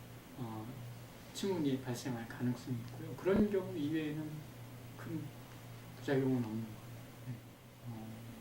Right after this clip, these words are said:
특별한 주의점은 없어요. 침이, 어, 피부를 통과해서 밀고 들어갈 때 침 끝이 칼같이 피부를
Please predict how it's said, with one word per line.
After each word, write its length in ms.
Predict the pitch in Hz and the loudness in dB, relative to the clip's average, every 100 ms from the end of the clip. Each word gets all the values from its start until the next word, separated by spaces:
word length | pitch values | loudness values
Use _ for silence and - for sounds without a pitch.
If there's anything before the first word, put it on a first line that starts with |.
| - - | -10 -10
특별한 440 | - - 233 233 - | -8 8 12 12 12
주의점은 920 | 185 190 - - 175 170 165 185 139 | 10 6 4 8 12 12 12 6 6
없어요. 340 | - - 101 95 95 - 127 131 113 | 6 4 0 0 -4 -6 -6 -6 -6
침이, 840 | - 202 196 180 165 160 151 139 117 - | 2 4 6 6 6 6 6 4 2 -4
어, 440 | 113 113 110 110 131 - | -2 0 0 -2 -4 2
피부를 480 | 214 214 220 185 151 | 6 8 10 8 6
통과해서 880 | 202 202 180 147 131 139 127 120 123 - | 2 4 6 8 6 4 4 4 0 4
밀고 300 | 147 147 131 | 4 4 4
들어갈 440 | 131 135 127 113 - | 4 4 4 2 2
때 300 | 170 214 226 - - - - - - | 6 6 6 -2 -12 -12 -12 -12 4
침 300 | - 233 - | 10 10 10
끝이 680 | 247 240 - 165 165 135 - - - - - - - - - | 8 8 8 10 12 10 6 -4 -12 -12 -12 -10 -10 -10 -8
칼같이 840 | - - 226 233 - - 151 123 - | 0 6 10 10 10 6 8 8 6
피부를 500 | - 202 180 139 120 | 0 2 6 6 4